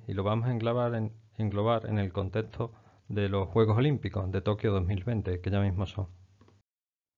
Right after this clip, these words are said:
Empecemos con las funciones con comportamiento creciente. Una función es creciente en un intervalo si al aumentar el valor de las x aumenta el valor de las y.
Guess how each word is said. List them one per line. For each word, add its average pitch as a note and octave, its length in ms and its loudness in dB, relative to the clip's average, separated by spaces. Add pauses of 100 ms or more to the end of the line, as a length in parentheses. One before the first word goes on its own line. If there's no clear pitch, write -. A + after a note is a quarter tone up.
(440)
Empecemos B2 640 2
con G#2+ 160 0
las G2 160 0
funciones A#2 480 2
con A2 220 -2
comportamiento G2 840 0
creciente. G2+ 600 0 (1040)
Una C3 160 6
función B2 460 4
es F#2+ 100 0
creciente B2 520 2
en G#2 120 4
un G#2+ 100 4
intervalo A#2 640 2 (160)
si - 160 0
al G2+ 80 6
aumentar G2 420 2
el G2+ 100 2
valor F#2 320 0
de A2 100 -2
las A#2 160 0
x C3 320 -2
aumenta G#2 380 2
el A#2 60 0
valor F2+ 320 0
de G2 100 -4
las G2 140 -2
y. C3 140 -2